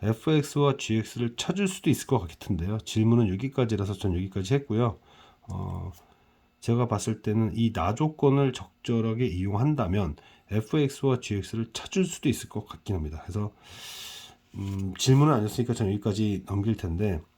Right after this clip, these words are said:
나 조건을 이용하면 에프엑스와 지엑스를 찾을 수도 있었다. 그래서 에프엑스, 지엑스 찾으라 했으면 제가 활용을 하려고 했는데, 이 문제에서는 함수값만 요구를 했고, 문제를 쳐다봤을 때 B 플러스 C에 대한 정보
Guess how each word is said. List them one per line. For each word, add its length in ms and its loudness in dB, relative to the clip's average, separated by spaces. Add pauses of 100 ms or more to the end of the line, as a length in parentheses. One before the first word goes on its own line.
(140)
나 200 0
조건을 480 4
이용하면 500 0
에프엑스와 500 -2
지엑스를 520 -6
찾을 260 0
수도 220 -4
있었다. 420 -4 (300)
그래서 260 2
에프엑스, 320 -2
지엑스 260 -4
찾으라 300 2
했으면 300 0
제가 200 -2
활용을 280 2
하려고 320 0
했는데, 500 0 (480)
이 200 6
문제에서는 500 2
함수값만 760 0 (300)
요구를 380 0
했고, 240 0 (520)
문제를 340 4
쳐다봤을 680 -6 (140)
때 260 2 (480)
B 240 0
플러스 400 2
C에 300 -2
대한 220 0
정보 680 0